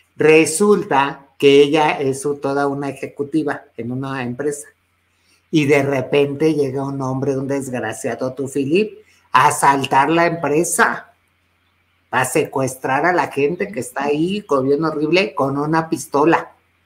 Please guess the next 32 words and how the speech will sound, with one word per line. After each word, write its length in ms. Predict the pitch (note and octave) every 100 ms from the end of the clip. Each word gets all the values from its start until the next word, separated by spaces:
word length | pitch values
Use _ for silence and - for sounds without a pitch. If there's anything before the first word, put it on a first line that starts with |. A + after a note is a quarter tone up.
| _ _ -
¿Y 180 | C#3+ -
qué 220 | D#3+ -
creen? 420 | D#3 D3 C#3+ C#3+ _ _ _ _ _ _ -
Que 180 | D#3 D3+
se 240 | D3+ D3+
topa 380 | C#3+ D#3+ D#3 F#3
a 60 | E3+
la 180 | D#3
Bibi 360 | C#3+ D#3 D#3+ E3
the 120 | D3
Witch. 560 | C3+ E3+ F3 - - _ _ _ _ _ _ _ _ _ _ _ _
Fue 160 | D3 E3+
la 200 | A3 G#3+
primerita 600 | F#3 E3 D#3 F3 B3+ B3+
que 140 | G#3
se 120 | G3+
halló 220 | D#3 F3
ahí, 220 | F#3+ G#3 B3
yo 520 | A#3 F3 F3+ F#3+ G3+
creo 180 | B3+ B3
que 80 |
estaba 380 | F#3 - G#3 A3
de 120 | G3+
secretaria 720 | D#3 D#3+ D3 D3 F3 F#3 F#3+
ese 240 | F#3 F#3 E3
día, 300 | E3 D#3 - E3 C#3
<laughs> 220 | C3 _
porque 460 | E3 C#3 - D3+ - - _
no 180 | G3 F3
estaba 540 | F#3 - G3 - G#3 -
de 80 | G3+ -
empresaria, 720 | G3 F3+ - A3 A#3 G#3+